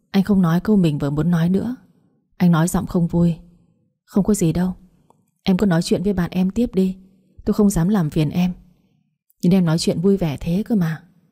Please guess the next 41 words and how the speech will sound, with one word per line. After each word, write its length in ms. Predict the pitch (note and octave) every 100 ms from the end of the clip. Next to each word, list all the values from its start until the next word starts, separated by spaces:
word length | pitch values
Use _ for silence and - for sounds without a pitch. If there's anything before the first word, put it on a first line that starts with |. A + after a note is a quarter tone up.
| _ _ _ _ _ _ _
"Anh 140 | G#3+
đang 120 | G#3+
giận 240 | G#3 G3 F3
đấy 100 | G#3
à?" 200 | D#3+ - _ _ _ _ _
"Không, 280 | _ - F#3 F3 -
tôi 100 | F#3
không 180 | G3 F#3
giận." 240 | - C3+ E3+ _ _ _ _ _ _ _ -
"Không 220 | - G#3
giận 160 | F#3+ F3
thì 100 | E3+
tốt. 240 | G3 A3+ - - _ _ _ _ _ _ -
Căn 160 | G#3
bản 120 | F#3
là 80 | C#3
chúng 200 | D3+ E3+
ta 140 | F#3+ F#3+
sắp 260 | A#3+ -
ly 140 | G#3 G3
hôn, 280 | F#3+ G3 F#3+ - _ _ _ _
còn 120 | -
một 120 | F3+ D#3+
tháng 220 | F3 E3+
nữa 100 | G#3
thôi. 280 | A3 G#3 G#3 - _ _ _ _ _ _
Mấy 180 | F3 F#3
trò 180 | F#3+ D#3
giận 180 | C#3+
dỗi 200 | E3+ -
đó 360 | G3+ F3 E3+ A#3
không 160 | - G#3
nên 220 | G3+ G3
đâu." 180 | G3 G3 - _ _ _ _ _ _ _ _ _ _ _ _ _ _ _
Nghe 80 | F#3
cô 140 | F3
nhắc 200 | E3+ A#3
tới 120 | - D#3+
việc 220 | F#3+ D3+
ly 140 | E3
hôn, 360 | E3 E3 E3+